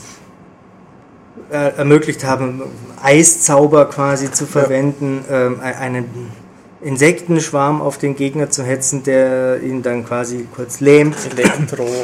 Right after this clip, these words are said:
Speaker 2: und so. Also
Speaker 1: Genau.
Speaker 2: es sind, sind im Grunde schon so die typischen Rollenspiel-Elemente,
Speaker 1: Mhm.
Speaker 2: ähm,
Speaker 1: Die
Speaker 2: die verschiedenen
Speaker 1: Elementarkräfte.
Speaker 2: Elementarkräfte
Speaker 1: Genau.
Speaker 2: eben, aber halt über diese, ja,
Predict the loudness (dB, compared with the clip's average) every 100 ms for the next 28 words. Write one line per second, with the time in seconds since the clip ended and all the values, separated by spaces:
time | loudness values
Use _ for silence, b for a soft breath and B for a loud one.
0 | -8 -12 -10 0 2 2 2 0 -2 -4
1 | -4 -2 0 0 0 0 0 -2 -4 -8
2 | -10 -10 -10 -10 -8 -6 -6 0 0 0
3 | -6 -10 -6 -4 -4 -8 -18 -8 -4 -2
4 | 0 -2 0 0 0 -2 -2 0 0 -4
5 | -14 -14 -10 -8 0 2 4 2 2 2
6 | 2 2 0 0 -2 0 0 0 -4 -4
7 | -6 -8 -6 -8 -6 -2 -2 -2 -4 -8
8 | -10 -18 B B -16 -8 -6 -6 -8 -2
9 | -2 -2 -8 B B B B B B B
10 | B -6 -2 -2